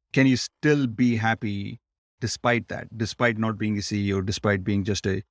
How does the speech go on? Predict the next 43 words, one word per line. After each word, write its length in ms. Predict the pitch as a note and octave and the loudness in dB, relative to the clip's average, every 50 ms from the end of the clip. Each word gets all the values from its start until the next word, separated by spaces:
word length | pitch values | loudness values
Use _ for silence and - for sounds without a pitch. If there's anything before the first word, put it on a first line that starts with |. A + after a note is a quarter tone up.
| _ _ _ - | _ _ _ -2
V 160 | G#2+ G2+ F2+ | 0 0 0
P 180 | - G#2+ G#2 | 0 -2 -2
and 160 | G2+ G2+ - - | -2 -2 -2 -4
so 140 | G#2+ - | -4 -6
on? 160 | C3 - - - | -6 -6 -6 0
So 240 | - D3 C#3 B2 - - - - - _ | 4 4 4 4 2 -4 -16 -20 -6 _
let 120 | D3+ F3 | 2 2
me 60 | A#3 A3 | 2 4
tackle 280 | - E3+ E3+ - F3 | 4 2 2 2 0
the 80 | D3+ C3 | -2 -2
first 380 | - - - C#3 C3+ B2 - | -4 -2 0 0 0 0 -2
question 300 | - A#2+ G#2+ - A2+ G#2 | -4 -4 -4 -4 -6 -6
first, 340 | F#2 - A2+ G#2+ G#2 G2+ - | -8 -8 -8 -8 -8 -6 -2
which 160 | A#2 A2 - | -2 -2 -2
is, 120 | - A2 G2+ | -2 0 0
you 100 | G#2+ G#2 | 2 2
know, 180 | G#2+ A2 A2+ - - _ _ _ _ _ - | 2 2 0 -2 -6 _ _ _ _ _ 0
for 140 | C3+ B2 - - _ _ | 0 0 0 -4 _ _
each 160 | D#3+ E3 - | -2 0 0
of 100 | F3+ D3+ | 2 2
these 180 | D#3 D3 - | 2 -2 0
three 160 | - D3+ C#3+ C3 | 0 0 0 2
goals, 500 | C#3+ G#3 G#3 E3+ C#3 B2+ A#2+ - - - _ _ _ _ _ _ | 4 4 4 4 2 0 -4 -8 -12 -16 _ _ _ _ _ _
and 160 | - B2 A#2 | -2 0 2
there 80 | C3 C3+ | 2 2
are 80 | C3+ | 2
these 240 | B2 C3 B2+ B2 - | 2 0 -2 -2 -4
seemingly 480 | - - - D3+ D3 D3 C#3+ C#3 C3 A#2 | -6 -2 0 0 2 2 2 2 0 0
two 200 | - C#3+ C3 B2+ | 0 0 2 2
alternative 540 | A#2 A#2+ G#2+ B2 B2 A#2+ A2+ A2+ G#2 G2+ C3 | 2 2 0 0 -2 -2 0 -2 -4 -2 0
routes. 320 | D#3 E3 D3 C3 A2 - | 2 2 2 0 -2 -2
One 140 | B2 A#2+ B2 | -2 -2 0
of 80 | A#2 | 0
them 120 | A#2 A2+ A2+ | 0 0 -2
is 120 | A2 G2+ | -2 0
good 160 | A2 A#2+ A2 | 0 0 2
and 120 | A2 G#2 G#2 | 2 0 0
one 120 | G#2 G#2+ | 0 -2
of 80 | G#2 F#2 | -2 -4
them 160 | G2+ F#2+ G2 | -4 -4 -4
is 80 | F#2+ F#2 | -6 0
bad. 440 | A2+ B2 A#2 A2 G2 G2+ G2 G2+ - _ _ _ _ _ _ _ _ | 2 2 4 4 2 0 -2 -6 -14 _ _ _ _ _ _ _ _
And 420 | - A#2+ B2 B2 B2 B2 A#2+ A2+ | 2 4 4 4 4 2 0 -2